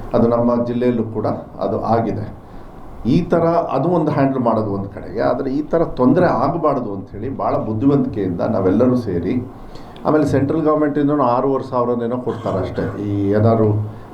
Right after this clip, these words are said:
ಮನೆ ಪಾ-, ಭಾಗಶಃ ಹಾಳಾಗಿ ಹೋದರೆ ನಾವು ಅದಕ್ಕೆ ಏನು ಮಾಡಿದ್ವಿ, ಅದು ಸಾಲಲ್ಲ. ಯಾಕೆಂದರೆ ಭಾಗಶಃ ಸ್ವಲ್ಪ ಹಾಳಾಗುತ್ತೆ, ಕೆಲವು ಸತಿ ತೊಂದರೆ ಆಗ್ತದೆ ಜನರಿಗೆ.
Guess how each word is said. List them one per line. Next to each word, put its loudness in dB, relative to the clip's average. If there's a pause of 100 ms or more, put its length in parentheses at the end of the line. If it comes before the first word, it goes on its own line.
(140)
ಮನೆ 2
ಪಾ-, -2
ಭಾಗಶಃ 2
ಹಾಳಾಗಿ 2
ಹೋದರೆ -4
ನಾವು 4
ಅದಕ್ಕೆ -4
ಏನು 2
ಮಾಡಿದ್ವಿ, 2
ಅದು 0
ಸಾಲಲ್ಲ. 0 (140)
ಯಾಕೆಂದರೆ -4
ಭಾಗಶಃ 2
ಸ್ವಲ್ಪ 0
ಹಾಳಾಗುತ್ತೆ, 0 (240)
ಕೆಲವು 4
ಸತಿ 0
ತೊಂದರೆ 4
ಆಗ್ತದೆ 2
ಜನರಿಗೆ. 0